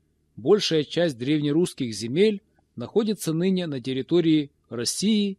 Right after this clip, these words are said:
и Белоруссии, а подавляющая часть Украины — это вообще не Русь, а половецкая земля, дикое поле, куда ходил в степь незнаемую на кочевников –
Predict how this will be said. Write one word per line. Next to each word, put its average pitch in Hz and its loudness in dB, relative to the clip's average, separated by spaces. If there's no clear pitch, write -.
и 190 -4
Белоруссии, 147 0
а 127 -2
подавляющая 143 2
часть 131 -2
Украины — 208 2
это 214 0
вообще 196 0
не 135 2
Русь, 156 2
а 123 -4
половецкая 175 2
земля, 151 2
дикое 170 0
поле, 123 2
куда 143 2
ходил 135 0
в - -12
степь - -2
незнаемую 180 2
на 147 -2
кочевников – 165 0